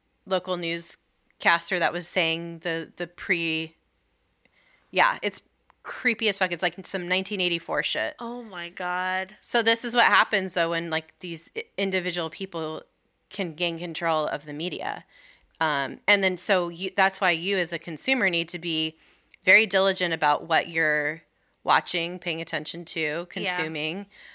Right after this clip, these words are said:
Speaker 1: um, to make <laughs> sure that you're not getting a one-sided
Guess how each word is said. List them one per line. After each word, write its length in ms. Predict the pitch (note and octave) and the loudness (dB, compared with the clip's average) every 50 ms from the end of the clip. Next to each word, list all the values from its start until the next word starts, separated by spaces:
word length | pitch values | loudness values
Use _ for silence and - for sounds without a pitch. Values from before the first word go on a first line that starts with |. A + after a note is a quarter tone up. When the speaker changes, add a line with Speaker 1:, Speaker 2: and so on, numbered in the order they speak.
| - _ _ _ - | -20 _ _ _ 0
Speaker 1:
um, 540 | E3 D#3 D3 D3 D3 D3 D3 C#3 D#3+ E3+ - _ _ _ _ _ _ _ _ _ _ _ _ _ _ _ _ _ _ _ - | 2 2 2 0 -2 -4 -6 -10 -12 -14 -16 _ _ _ _ _ _ _ _ _ _ _ _ _ _ _ _ _ _ _ -8
to 180 | - - E3+ D#3+ | -6 -4 -4 -4
make 280 | D#3+ D3+ D#3+ D3+ D3 - | -4 -6 -6 -6 -2 0
<laughs> 80 | - | 0
sure 180 | - - - G3 | 2 2 2 2
that 160 | F3+ F#3 - | 2 0 0
you're 120 | F3 E3+ E3 | -2 -4 -2
not 240 | D#3+ D#3 D3+ - - | -2 -2 -4 -4 -4
getting 540 | - E3+ D#3 D#3+ D#3 D3+ D3+ D3+ D3+ D3+ - _ - - - - _ _ _ _ _ - | -6 -4 -2 -2 -4 -4 -4 -6 -8 -10 -14 _ -20 -20 -20 -20 _ _ _ _ _ -2
a 120 | E3 D#3 | -2 0
one-sided 920 | D3+ D#3+ D#3 D#3 D#3+ D#3 - - D#3+ D#3 D#3 D#3+ D#3 D#3 D#3 D#3 D#3+ F3 | 0 -2 -2 -4 -4 -4 -2 0 0 0 0 0 -2 -2 -4 -6 -10 -16